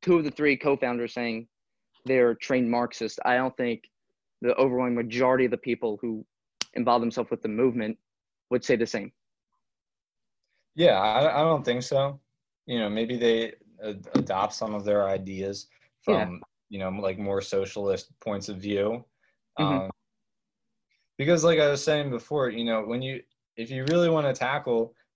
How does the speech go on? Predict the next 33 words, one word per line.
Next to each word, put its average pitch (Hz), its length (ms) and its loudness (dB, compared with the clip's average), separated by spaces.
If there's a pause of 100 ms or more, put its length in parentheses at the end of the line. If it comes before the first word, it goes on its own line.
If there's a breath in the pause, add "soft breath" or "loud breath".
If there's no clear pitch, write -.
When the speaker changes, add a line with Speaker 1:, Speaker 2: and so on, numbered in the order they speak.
Speaker 2:
the, 110 200 2
the 101 160 -10 (140)
issue 135 320 -4
of 104 200 -2
Black 113 260 0
people 110 220 -6
being 110 240 -4
oppressed 113 400 -2
in 104 120 -8
America, 117 600 0 (240 soft breath)
you 117 140 0
really 156 240 6
have 151 180 2
to 120 240 0 (140)
take 139 240 -2
a 131 240 -4
step 104 280 -2
back 113 280 0
and, 107 100 -4
like, 104 140 -4
examine 104 720 -4 (260)
how 107 280 2
everyday 110 420 0
Americans 104 500 -2
live 110 200 0
their 104 160 2
lives. 92 520 -2 (220)
Because, 98 400 0
you 104 80 -6
know, 90 180 -4
going 120 360 -2
past 117 340 -4
gen-, 120 240 -2